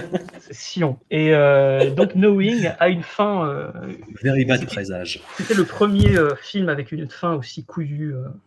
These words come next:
Speaker 1: Ouais.
Speaker 2: aussi, euh, incroyable pour le coup, avec un, un ra-, un rapport à la religion qui était beaucoup plus, euh, affirmé, euh, qui était hérité d'un,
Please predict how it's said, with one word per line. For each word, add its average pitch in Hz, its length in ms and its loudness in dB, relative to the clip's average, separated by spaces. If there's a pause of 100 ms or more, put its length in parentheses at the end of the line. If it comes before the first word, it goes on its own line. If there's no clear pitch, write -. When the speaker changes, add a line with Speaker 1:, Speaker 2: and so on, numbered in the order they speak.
(500)
Speaker 1:
Ouais. 110 140 0
Speaker 2:
aussi, 127 240 -10
euh, 117 80 -10 (800)
incroyable 175 500 -4
pour - 140 -8
le 139 60 -6
coup, - 200 -18 (320)
avec 151 340 -2
un, 131 100 -2
un 135 260 -2
ra-, 165 220 -2
un 139 80 -2
rapport 151 300 2
à 147 40 0
la 135 80 0
religion 143 400 -2
qui - 100 -12
était 123 140 -8
beaucoup 127 240 -6
plus, 117 380 -6
euh, 107 120 -12 (320)
affirmé, 190 600 -4 (800)
euh, 131 400 -2
qui 120 160 -12
était 131 140 -6
hérité 131 340 0
d'un, 117 260 0